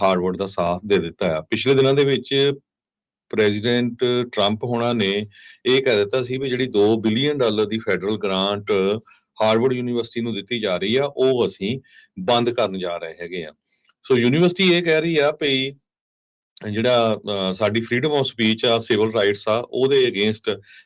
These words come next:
ਇਹ ਸਾਰਾ ਕੁਝ ਚੱਲ ਰਿਹਾ। Anti-Semitism ਨੂੰ ਅੱਗੇ ਲਿਆ ਕੇ ਯੂਨੀਵਰਸਿਟੀ ਦੇ ਉੱਤੇ ਇੱਕ ਤਰ੍ਹਾਂ ਨਾਲ ਥੋਪਿਆ ਜਾਣਾ ਆ ਵੀ ਕਿਹੜਾ ਪ੍ਰੋਫੈਸਰ ਦੀ ਕੀ ਥਿੰਕਿੰਗ ਆ, ਜਿਹੜੇ ਸਟੂਡੈਂਟ ਤੁਸੀਂ ਐਂਟਰ ਕਰ ਰਹੇ ਆ ਯੂਨੀਵਰਸਿਟੀ 'ਚ, ਉਹਨਾਂ, ਉਹ ਕੀ ਸੋਚਦੇ ਹੈਗੇ ਆ।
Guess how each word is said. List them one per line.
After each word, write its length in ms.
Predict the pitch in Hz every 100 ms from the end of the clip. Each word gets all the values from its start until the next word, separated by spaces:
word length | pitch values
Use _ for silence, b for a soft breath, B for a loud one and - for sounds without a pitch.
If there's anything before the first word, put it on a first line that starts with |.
| -
ਇਹ 100 | 127
ਸਾਰਾ 300 | 127 113 117
ਕੁਝ 260 | 117 92
ਚੱਲ 300 | 110 117 107
ਰਿਹਾ। 200 | 95 98
Anti-Semitism 1160 | 98 117 123 143 139 139 135 143 135 143 143 131
ਨੂੰ 460 | 131 117 110 120 135 117
ਅੱਗੇ 280 | 104 127
ਲਿਆ 260 | 135 117 101
ਕੇ 320 | 95 107 104 107 b b b 117
ਯੂਨੀਵਰਸਿਟੀ 580 | 131 147 151 147 160
ਦੇ 120 | 143 139
ਉੱਤੇ 500 | 127 - 120 120 123
ਇੱਕ 180 | 123 123
ਤਰ੍ਹਾਂ 260 | 123 113
ਨਾਲ 180 | 113 113
ਥੋਪਿਆ 360 | 113 101 113 113
ਜਾਣਾ 220 | 107 104
ਆ 140 | 107
ਵੀ 120 | 120 131
ਕਿਹੜਾ 280 | 139 151
ਪ੍ਰੋਫੈਸਰ 540 | 151 127 110 101 120 107
ਦੀ 200 | 113 113
ਕੀ 180 | 139 143
ਥਿੰਕਿੰਗ 520 | 139 113 113 120 113
ਆ, 160 | 113 110
ਜਿਹੜੇ 360 | 101 110 120
ਸਟੂਡੈਂਟ 400 | 127 - 104 107
ਤੁਸੀਂ 300 | 104 101 117
ਐਂਟਰ 320 | 107 98 98 101
ਕਰ 200 | 101 95
ਰਹੇ 260 | 110 110
ਆ 120 | 104 98 B B B -
ਯੂਨੀਵਰਸਿਟੀ 500 | 113 117 120 117 120
'ਚ, 100 | 120
ਉਹਨਾਂ, 160 | 143 147
ਉਹ 320 | 147 147 147
ਕੀ 200 | 147 143
ਸੋਚਦੇ 500 | 139 117 - 113 113
ਹੈਗੇ 320 | 113 123 117
ਆ। 100 | 107